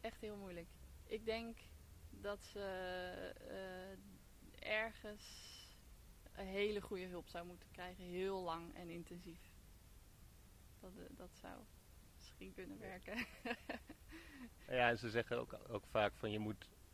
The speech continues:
Speaker 2: om geholpen te kunnen worden, moet je geholpen willen worden.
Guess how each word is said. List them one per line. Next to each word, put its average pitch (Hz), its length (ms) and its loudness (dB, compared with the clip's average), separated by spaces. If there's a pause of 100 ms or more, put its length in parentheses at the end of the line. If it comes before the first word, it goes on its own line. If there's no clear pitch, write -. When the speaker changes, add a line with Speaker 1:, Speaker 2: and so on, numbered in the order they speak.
(100)
Speaker 2:
om 104 140 -2
geholpen 107 460 6
te 98 280 4 (220)
kunnen 107 240 4
worden, 98 240 4
moet 101 160 2
je 101 180 4
geholpen 101 420 2
willen 123 260 10
worden. 98 380 0